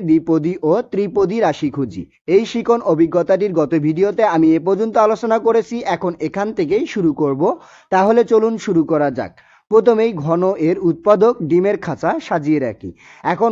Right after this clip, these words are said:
ঘন এর উৎপাদক ঘন হচ্ছে তিনটি বস্তু ডিমের খাঁচা সাজিয়ে রাখতে হবে। এখানে এই বিষয়গুলো রয়েছে, জামাল চাচার একটি দোকান আছে, এগুলো পরে নিবা, আমি এগুলো সম্পর্কে আর বিস্তারিত আলোচনা করতেছি না। এরপরে এই কাজটির পরে এখানে একটি একক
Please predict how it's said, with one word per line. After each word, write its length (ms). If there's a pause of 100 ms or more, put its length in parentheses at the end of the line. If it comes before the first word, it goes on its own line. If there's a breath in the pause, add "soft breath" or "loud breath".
(140)
ঘন 160 (180)
এর 140
উৎপাদক 360 (120)
ঘন 120 (100)
হচ্ছে 180 (100)
তিনটি 240 (100)
বস্তু 200 (120)
ডিমের 300
খাঁচা 240 (100)
সাজিয়ে 340
রাখতে 300
হবে। 200 (440 loud breath)
এখানে 200 (120)
এই 80 (100)
বিষয়গুলো 460
রয়েছে, 340 (120)
জামাল 300
চাচার 300
একটি 140 (100)
দোকান 320
আছে, 120 (100)
এগুলো 200 (120)
পরে 200
নিবা, 200 (420 loud breath)
আমি 120 (100)
এগুলো 180 (100)
সম্পর্কে 380
আর 140
বিস্তারিত 340 (140)
আলোচনা 320 (160)
করতেছি 440
না। 60 (320 loud breath)
এরপরে 360 (120)
এই 80 (100)
কাজটির 380
পরে 160 (100)
এখানে 240
একটি 140 (100)
একক 220